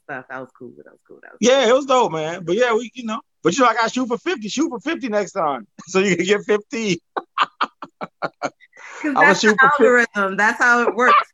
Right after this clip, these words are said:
Speaker 1: <laughs>
Speaker 2: Shoot for fifty, you'll get fifteen.
Speaker 1: Them Charleston
Speaker 2: Woo.
Speaker 1: statistics. That's what that is.
Speaker 2: Yeah, like, oh,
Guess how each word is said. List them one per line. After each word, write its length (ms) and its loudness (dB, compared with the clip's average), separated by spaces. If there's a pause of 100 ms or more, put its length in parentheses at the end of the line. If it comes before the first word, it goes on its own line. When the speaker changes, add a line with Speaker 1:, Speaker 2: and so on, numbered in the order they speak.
Speaker 1:
<laughs> 1600 -4
Speaker 2:
Shoot 300 2
for 160 4
fifty, 440 0
you'll 280 -2
get 300 -2
fifteen. 600 -2 (200)
Speaker 1:
Them 180 0
Charleston 640 0
Speaker 2:
Woo. 100 -20
Speaker 1:
statistics. 480 -12
That's 220 -6
what 140 -12
that 180 0 (240)
is. 260 0
Speaker 2:
Yeah, 440 0
like, 180 -6
oh, 320 2